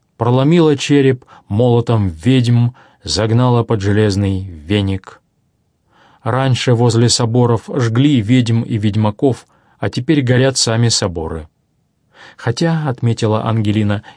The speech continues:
Иосифовна, в старикашке не ощущалось горделивой спеси недобитого ретро-божества. «Ужо я вам!»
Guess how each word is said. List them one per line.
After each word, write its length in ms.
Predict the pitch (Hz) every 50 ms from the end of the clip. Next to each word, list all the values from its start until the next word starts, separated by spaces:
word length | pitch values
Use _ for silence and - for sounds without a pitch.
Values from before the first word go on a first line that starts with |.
| _ _
Иосифовна, 920 | - 98 104 135 131 - - 107 - 113 104 98 98 92 92 90 87 82 - _ _ _ _ _ _ _ _
в 80 | - -
старикашке 760 | - - 139 135 139 135 139 - 160 143 127 - - 143 135
не 140 | 131 135 135
ощущалось 960 | 131 127 - - 135 123 - - - 147 131 113 101 87 87 82 - - - _ _ _ _ _ _ -
горделивой 800 | 101 90 117 123 120 104 110 123 120 127 127 120 117 117 113 107
спеси 640 | - - - _ - 135 127 120 - - 120 113
недобитого 840 | - 123 120 120 110 117 113 110 113 123 123 - 120 101 110 110 101 - _ _ _ _
ретро-божества. 1120 | - 101 104 101 90 - - 101 92 90 101 92 87 95 90 - - - 98 92 90 85 82 - _ _ _ _ _ _ _ _ _ _ _ _ _
«Ужо 440 | - 98 104 87 82 92 104 120 117
я 220 | 113 113 117 113
вам!» 500 | 107 110 110 113 110 104 95 87 80